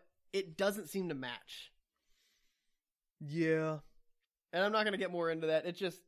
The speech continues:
Speaker 1: like, the, her power colors were just, like, a little,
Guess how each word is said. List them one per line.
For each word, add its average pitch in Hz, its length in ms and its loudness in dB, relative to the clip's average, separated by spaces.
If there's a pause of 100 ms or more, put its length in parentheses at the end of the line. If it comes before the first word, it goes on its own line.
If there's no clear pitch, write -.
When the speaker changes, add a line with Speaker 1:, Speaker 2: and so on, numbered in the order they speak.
(120)
Speaker 1:
like, 165 300 0 (380)
the, 190 560 8 (460)
her 233 200 6
power 180 440 4
colors 156 680 -2
were 151 160 -4
just, 151 280 -14
like, 151 160 -2
a 147 60 -6
little, 139 500 -6